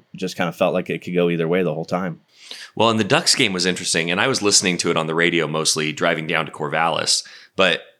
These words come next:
Speaker 2: you got this sense of just, you know, 'cause the Ducks have been sort of enigmatic this year, right? We have kind of the Georgia loss as,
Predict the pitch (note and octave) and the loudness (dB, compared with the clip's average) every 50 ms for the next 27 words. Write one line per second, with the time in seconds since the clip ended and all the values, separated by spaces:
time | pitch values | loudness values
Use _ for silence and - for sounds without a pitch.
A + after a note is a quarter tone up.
0 | _ _ _ _ _ _ _ _ _ _ _ _ _ - A#2 A2+ A#2 A#2+ - - | _ _ _ _ _ _ _ _ _ _ _ _ _ -8 -2 0 0 0 2 2
1 | D#3+ F3+ F#3+ F#3 D#3 A2+ - - - - A#2+ A2+ G#2 F#2 F2 - - - - - | 0 0 2 2 2 4 4 4 4 4 4 4 4 4 2 2 0 0 0 0
2 | F#2+ E2+ - - G#2 G2 F2+ - - - - - _ _ _ _ _ _ _ _ | -2 0 2 2 2 2 2 2 0 -2 -6 -12 _ _ _ _ _ _ _ _
3 | _ _ _ _ _ _ _ _ _ _ _ _ _ _ _ - - - G2 A#2 | _ _ _ _ _ _ _ _ _ _ _ _ _ _ _ -16 -8 -2 0 0
4 | A2+ G2+ - - A#2 A#2 C#3+ C3 - F#3+ G3+ G3 F3+ A2+ - A2+ A2 G2 F2+ F2+ | 0 0 -2 -2 -2 0 0 2 2 2 2 2 2 2 4 4 4 4 2 0
5 | - _ - - - A2+ A2 G2 - - G#2 F#2+ E2+ E2+ F#2 - F#2 F2 E2+ D#2+ | -6 _ -6 0 2 4 4 2 2 0 0 0 0 0 0 2 2 2 0 -2
6 | - E2+ - - - D2+ - A1+ C#2 D#2+ D#2+ F2 F2 - F#2 F#2 E2+ E2 D#2+ F#2+ | -4 -4 -4 -4 -4 -2 -4 -2 0 0 2 0 0 -2 -2 -4 -4 -2 0 0
7 | G#2 G#2+ G2+ - - G#2 G2 F2+ F#2 D#2 G2 F#2+ F#2 F#2 E2 F2 E2+ F2 E2 E2+ | 0 0 0 0 0 0 0 0 -2 -2 0 0 0 0 0 0 2 4 4 4
8 | E2 - - - E2+ E2+ E2 D#2+ - - - - | 4 4 2 2 2 0 2 2 -2 -4 -4 -6